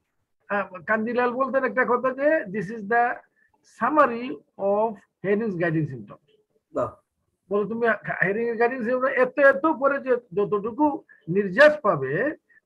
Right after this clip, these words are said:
Speaker 1: তুমি দেড় পৃষ্ঠা, দুই পৃষ্ঠা এলএন এর কিনোটস পেয়ে যাবে। এবং এই যে দেখেন, নাট্যিক অ্যাসিডে যে একদম, মানে, উনি যে, আমার কথাটা খুব ভালো লাগলো যে আমি এমনই জানতাম যে এলএন এর কিনোট, যে একেবারে semicolon কমা শুদ্ধ জানতাম। মানে,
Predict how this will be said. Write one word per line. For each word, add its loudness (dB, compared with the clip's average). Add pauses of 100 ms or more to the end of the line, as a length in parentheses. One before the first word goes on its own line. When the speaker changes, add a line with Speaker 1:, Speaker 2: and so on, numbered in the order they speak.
Speaker 1:
তুমি -4
দেড় 4
পৃষ্ঠা, -2
দুই -4
পৃষ্ঠা -2 (300)
এলএন 4
এর 2
কিনোটস -2
পেয়ে -2
যাবে। -8
এবং -4
এই 0
যে -8
দেখেন, 2 (320)
নাট্যিক 2
অ্যাসিডে -2
যে 0
একদম, 0 (500)
মানে, -2
উনি -6
যে, -2
আমার -4
কথাটা -4
খুব 0
ভালো 4
লাগলো 0
যে 0
আমি -2
এমনই 0
জানতাম 0
যে -4
এলএন -4
এর -2
কিনোট, -4 (320)
যে -2
একেবারে 2
semicolon 0
কমা 2
শুদ্ধ -2 (760)
জানতাম। 0 (520)
মানে, 0